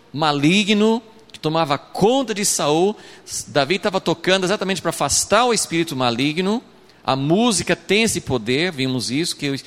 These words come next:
a música pode afastar a influência de espíritos malignos, mas ainda resta uma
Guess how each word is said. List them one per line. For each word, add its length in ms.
a 100
música 420
pode 460
afastar 960
a 100
influência 680
de 80
espíritos 420
malignos, 480
mas 260
ainda 360
resta 640
uma 460